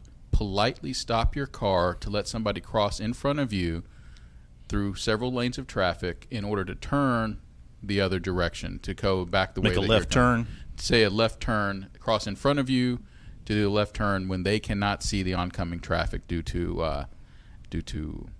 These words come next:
Speaker 1: the cars in front of them.
Speaker 2: Mm.
Speaker 1: This is something that I'm guilty of. I sometimes, you know, I, sometimes I don't, sometimes I do. If I'm, if it just depends on the situation, I don't think about it.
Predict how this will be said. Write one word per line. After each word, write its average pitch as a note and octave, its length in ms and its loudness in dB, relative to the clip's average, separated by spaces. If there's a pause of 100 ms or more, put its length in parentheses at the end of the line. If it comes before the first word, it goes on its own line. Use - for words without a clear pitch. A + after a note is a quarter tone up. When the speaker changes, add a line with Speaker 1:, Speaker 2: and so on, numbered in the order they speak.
(280)
Speaker 1:
the - 80 -12
cars D#2 320 -2
in D#2 80 -10
front D2+ 240 -8
of D#2 60 -8
them. - 260 -10
Speaker 2:
Mm. G2 400 0
Speaker 1:
This C#3+ 160 6
is F3 100 6
something D#3 280 4
that A#2 120 8
I'm A#2 200 6
guilty A#2+ 360 2
of. B2+ 240 4
I G#2 200 4
sometimes, A2 640 0
you G2 80 -2
know, F#2+ 140 0
I, F#2+ 160 0
sometimes G2 420 -2
I G2 60 2
don't, G#2+ 280 2
sometimes F#2+ 460 -2
I F2 140 2
do. A#2 400 4
If - 120 -4
I'm, F2 440 -6
if F2+ 260 -8
it - 160 -10
just - 460 -8
depends F2+ 180 -2
on E2+ 100 -4
the E2 60 -8
situation, G#2 600 2
I F2 40 -2
don't F2 140 -6
think G#2+ 200 -2
about A2 280 0
it. A2 140 -2